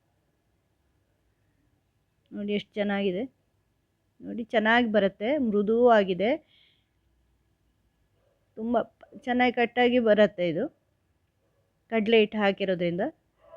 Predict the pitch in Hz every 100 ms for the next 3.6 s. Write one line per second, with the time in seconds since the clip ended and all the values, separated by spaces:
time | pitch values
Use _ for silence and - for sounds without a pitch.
0 | - - - 605 605 - _ - _ _
1 | _ _ _ - 240 247 262 277 247 196
2 | 190 190 185 190 208 202 - 208 - 226
3 | 240 233 233 240 269 262